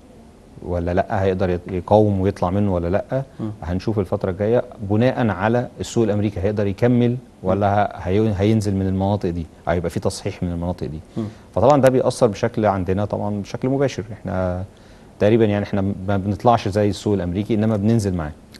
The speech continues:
Speaker 2: أ-، أنا نفسي أرجع تاني
Speaker 1: <laughs>
Speaker 2: للسنة اللي فاتت، كان ضيوفنا بنتكلم مع حضر-، معاهم جميعا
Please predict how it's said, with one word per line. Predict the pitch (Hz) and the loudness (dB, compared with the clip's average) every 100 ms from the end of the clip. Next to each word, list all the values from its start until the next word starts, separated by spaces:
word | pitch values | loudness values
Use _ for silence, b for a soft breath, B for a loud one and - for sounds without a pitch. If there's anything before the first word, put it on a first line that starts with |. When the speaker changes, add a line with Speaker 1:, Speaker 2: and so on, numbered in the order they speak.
| B B B B - - - | B B B B -16 -4 0
Speaker 2:
أ-، | |
أنا | 139 147 160 | 4 6 6
نفسي | 190 208 | 6 6
أرجع | 202 165 | 8 6
تاني | 139 165 185 | 8 8 8
Speaker 1:
<laughs> | 139 | 8
Speaker 2:
للسنة | 127 - 160 170 | 4 6 6 8
اللي | 131 123 | 6 4
فاتت، | 139 160 165 143 | 6 4 4 0
كان | - 117 | 2 4
ضيوفنا | 110 131 139 117 | 6 4 4 2
بنتكلم | 107 139 151 127 | 4 2 2 0
مع | 110 | -2
حضر-، | - 110 113 | -4 -4 -2
معاهم | 113 113 127 139 | -2 -2 -2 -2
جميعا | 113 117 139 143 139 | 0 2 0 -2 -4